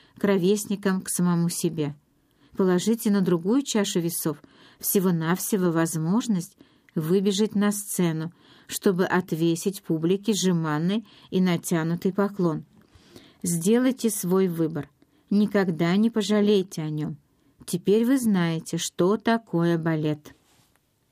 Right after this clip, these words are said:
В хореографическом училище Лидочка, привыкшая в обычной школе к незаметным тройкам,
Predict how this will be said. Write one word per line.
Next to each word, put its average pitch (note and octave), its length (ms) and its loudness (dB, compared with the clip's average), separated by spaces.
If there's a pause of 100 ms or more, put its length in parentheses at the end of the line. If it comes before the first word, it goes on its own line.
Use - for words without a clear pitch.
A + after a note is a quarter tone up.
(1700)
В - 60 -20
хореографическом B3+ 800 2
училище B3+ 560 0 (340)
Лидочка, B3 460 2
привыкшая G#3+ 580 0 (380)
в F#3 160 -2
обычной G3+ 420 0
школе F#3+ 460 0
к - 80 -20
незаметным F#3+ 640 0
тройкам, C#4+ 480 0